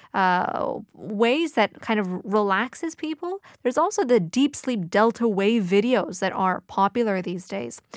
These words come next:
We're calling them frequency videos. 주파수 영상. Now, this claims that scientifically it solves insomnia, um, by just a frequency that can adjust our brain waves. 이 뇌파를 조절한다고 하는데요,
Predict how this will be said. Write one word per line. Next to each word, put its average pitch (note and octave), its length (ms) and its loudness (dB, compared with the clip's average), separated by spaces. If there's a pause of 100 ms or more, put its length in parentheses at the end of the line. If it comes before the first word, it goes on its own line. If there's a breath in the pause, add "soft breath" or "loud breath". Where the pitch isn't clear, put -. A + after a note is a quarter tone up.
(120)
We're A#3+ 80 -8
calling G4+ 220 6
them D#4 100 4
frequency D#4+ 720 0
videos. F#3+ 460 -2 (400 loud breath)
주파수 F4+ 760 4
영상. A3 640 4
Now, G#3 160 4
this C#4+ 300 0
claims C4 560 2
that G3+ 220 4
scientifically A3 880 0 (240 loud breath)
it F#3 140 -2
solves A#3+ 480 2
insomnia, F#3+ 840 0 (360 loud breath)
um, F#3+ 520 4 (160)
by G#3 260 6
just D#4 260 -2
a A#3 60 2
frequency C4+ 580 -2
that G3 160 -2
can G#3 120 0
adjust G3 500 0
our G#3 240 4
brain G3 600 4
waves. F#3+ 420 -2 (240 loud breath)
이 B3+ 80 2
뇌파를 A3+ 1160 4
조절한다고 C4+ 840 4
하는데요, A#3+ 720 0